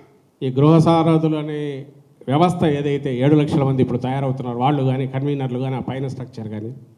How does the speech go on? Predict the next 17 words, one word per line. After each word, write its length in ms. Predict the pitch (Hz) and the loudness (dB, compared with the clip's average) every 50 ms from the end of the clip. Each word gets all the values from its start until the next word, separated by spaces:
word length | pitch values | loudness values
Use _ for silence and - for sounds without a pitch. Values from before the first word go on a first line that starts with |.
| _ _ _ _ _ _ _ _ _ _ _ _ _ _ - | _ _ _ _ _ _ _ _ _ _ _ _ _ _ -6
in 100 | 139 147 143 | -4 -2 2
addition 480 | 147 170 202 185 - 151 139 131 - - | 4 4 4 4 4 4 2 2 0 -2
to 100 | 139 127 - - - - - - - - | -4 -4 -6 -10 -16 -20 -20 -20 -12 -6
అదనంగా 600 | 135 151 160 170 170 165 160 156 135 - - - - - - - - | -2 0 2 2 2 2 2 0 0 -2 -6 -8 -14 -20 -20 -12 -8
పార్టీలో 600 | 135 139 151 - - 156 147 143 139 127 127 - - - - - - _ _ _ _ _ _ _ _ _ _ _ - | -6 -6 -6 -2 -2 -2 0 0 -2 -4 -6 -8 -14 -20 -20 -20 -20 _ _ _ _ _ _ _ _ _ _ _ -10
రెగ్యులర్గా 440 | 131 135 135 156 160 156 156 151 147 | -8 -4 -2 0 0 0 0 -2 -4
వచ్చే 220 | 135 - 143 135 | -6 -8 -10 -12
కమిటీలు, 500 | 131 - 139 147 156 156 156 151 143 143 | -10 -8 -4 -4 2 4 6 8 10 10
నాయకులతో 680 | 135 131 131 127 135 139 127 131 131 120 107 - 117 | 8 8 6 2 0 -2 -4 -4 -4 -6 -4 -6 -6
పాటు 460 | 107 - 113 113 110 - 180 196 185 - - - - - _ _ _ _ _ _ _ _ _ _ _ _ _ _ - | -6 -4 -6 -4 -4 -4 -6 -6 -8 -12 -18 -20 -20 -20 _ _ _ _ _ _ _ _ _ _ _ _ _ _ 0
ఈ 200 | 143 160 165 160 | 6 8 8 8
వ్యవస్థ 720 | 156 156 151 160 185 196 190 - - 208 156 123 - - - - - - - - - _ _ _ _ _ _ _ _ _ _ _ _ _ _ _ _ _ - | 8 6 6 6 6 6 6 6 4 2 2 2 0 -6 -12 -18 -20 -20 -20 -20 -20 _ _ _ _ _ _ _ _ _ _ _ _ _ _ _ _ _ -6
మనకు 540 | 131 147 156 156 151 156 143 127 - - - - - - - - | -4 -2 0 0 0 0 0 -2 -2 -6 -10 -16 -18 -20 -16 -12
ప్రధానమైన 840 | - 147 143 156 170 185 185 185 180 175 175 170 170 165 156 147 139 - - - 127 | -8 -4 0 2 2 4 4 4 4 4 4 4 4 2 0 -2 -4 -6 -12 -14 -12
నర్వస్ 440 | 123 127 143 147 170 175 170 175 - | -8 -6 -6 -4 -4 -4 -4 -4 -6
సిస్టమ్ 360 | 156 135 - - 143 135 135 | -8 -8 -6 -6 -4 -2 -2
లాగా, 540 | 131 131 120 120 117 - - - - - | -2 -2 -2 -4 -4 -6 -8 -14 -20 -20